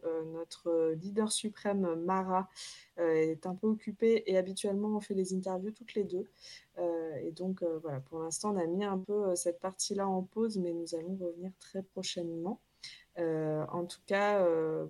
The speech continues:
pour ce qui est des émissions coup de cœur, euh, comme on le fait aujourd'hui, on en fait au moins une par mois. Et sachez que le mois prochain, au mois d'avril,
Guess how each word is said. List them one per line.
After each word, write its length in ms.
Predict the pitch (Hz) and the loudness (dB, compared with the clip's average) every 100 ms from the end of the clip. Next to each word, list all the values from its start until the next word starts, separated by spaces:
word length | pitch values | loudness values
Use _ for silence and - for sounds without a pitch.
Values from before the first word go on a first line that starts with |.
| - | -8
pour 280 | 175 175 170 | -2 0 0
ce 100 | - | -2
qui 140 | 208 | 0
est 80 | 208 | 0
des 260 | 185 180 190 | 2 2 4
émissions 400 | 196 202 208 196 | 2 2 0 -2
coup 160 | - | -6
de 80 | 180 | -4
cœur, 260 | 196 196 196 | 0 2 2
euh, 80 | 175 | 0
comme 260 | 185 180 | 0 -4
on 60 | 175 | -4
le 80 | 175 | -8
fait 180 | - 202 | -2 2
aujourd'hui, 680 | 190 185 185 185 196 233 | 2 2 2 0 0 2
on 140 | 214 180 | 2 0
en 80 | |
fait 160 | 175 185 | -2 0
au 100 | 226 | 2
moins 240 | 247 226 220 | 2 2 2
une 180 | 254 247 | -2 0
par 220 | 202 175 | 0 -2
mois. 320 | 170 165 - - - - - - - | -6 -8 -8 -10 -18 -16 -16 -6 0
Et 80 | 196 | 4
sachez 460 | 196 190 - 254 | 6 4 4 2
que 240 | 254 254 247 | 6 6 6
le 140 | 208 | 4
mois 240 | 220 233 220 | 4 2 0
prochain, 400 | - 190 - 196 | -4 -2 -2 0
au 80 | 185 | 2
mois 140 | 185 | 2
d'avril, 680 | 175 170 185 247 254 254 | 2 2 2 0 2 2